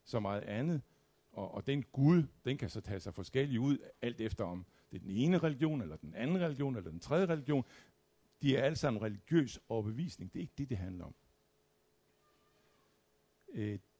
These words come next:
det handler om en relation til Gud. Øh, og dermed så handler det jo også ikke bare om en blandt mange, eller en mangfoldighed af guder og muligheder for at tale om Gud, men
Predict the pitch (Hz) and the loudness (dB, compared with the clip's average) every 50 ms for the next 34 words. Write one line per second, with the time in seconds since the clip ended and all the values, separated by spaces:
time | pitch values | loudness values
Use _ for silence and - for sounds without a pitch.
0 | _ _ _ _ _ _ _ _ _ _ _ _ _ _ _ _ _ _ _ - | _ _ _ _ _ _ _ _ _ _ _ _ _ _ _ _ _ _ _ 0
1 | 135 117 120 123 165 214 185 - - 123 - 151 123 117 127 120 120 120 - - | 0 2 2 2 2 2 2 0 -2 -4 -4 -4 -4 -2 -2 -2 -2 -2 -2 0
2 | 226 240 180 - - - 76 80 90 101 - - - - _ _ _ - - _ | -2 -2 -2 -6 -8 -12 -12 -12 -12 -14 -14 -18 -20 -20 _ _ _ -20 -20 _
3 | _ _ _ _ _ _ _ _ _ _ _ _ _ _ _ _ _ _ _ _ | _ _ _ _ _ _ _ _ _ _ _ _ _ _ _ _ _ _ _ _
4 | _ _ _ _ _ _ _ _ _ _ _ _ _ _ _ _ _ _ _ _ | _ _ _ _ _ _ _ _ _ _ _ _ _ _ _ _ _ _ _ _
5 | _ _ 311 247 220 156 117 110 107 107 104 101 104 107 104 113 110 - - - | _ _ -20 -12 -8 -4 -2 -2 0 0 0 -2 -2 -4 -4 -6 -8 -12 -14 -16
6 | - - - - _ _ _ _ _ _ _ _ _ _ 139 - - 143 147 151 | -18 -20 -20 -20 _ _ _ _ _ _ _ _ _ _ -12 -4 -2 -2 0 0
7 | 139 131 123 113 - _ _ _ - 120 104 120 151 175 139 101 101 107 156 - | 0 0 0 -2 -6 _ _ _ -4 -2 0 2 2 2 0 0 -2 -2 -2 -4
8 | - - _ _ _ _ _ _ _ _ _ _ _ - 156 170 - - 113 120 | -6 -14 _ _ _ _ _ _ _ _ _ _ _ -6 -6 -4 -2 -2 -2 -2
9 | - - - 104 - - _ _ _ _ _ _ _ - 143 143 127 - 101 90 | -2 -4 -6 -8 -8 -10 _ _ _ _ _ _ _ -6 -6 -6 -4 -4 -4 -4
10 | 90 92 92 110 127 127 - 113 92 82 85 - _ - _ _ _ _ - - | -4 -4 -6 -6 -6 -6 -6 -6 -6 -6 -8 -10 _ -20 _ _ _ _ -20 -20
11 | _ - - - 113 110 101 85 - - 92 90 92 - 143 170 185 151 92 95 | _ -20 -16 -10 -8 -8 -8 -8 -8 -8 -8 -8 -2 0 2 2 2 0 -4 -4
12 | 92 87 - - - 110 113 127 131 113 85 78 80 90 98 113 127 127 110 87 | -4 -6 -8 -8 -6 -6 -2 -2 -2 -2 -2 -4 -6 -6 -4 -4 -4 -4 -4 -6
13 | 85 - 95 - 104 104 101 90 - 98 101 107 104 | -6 -8 -10 -8 -8 -8 -8 -8 -8 -6 -6 -6 -6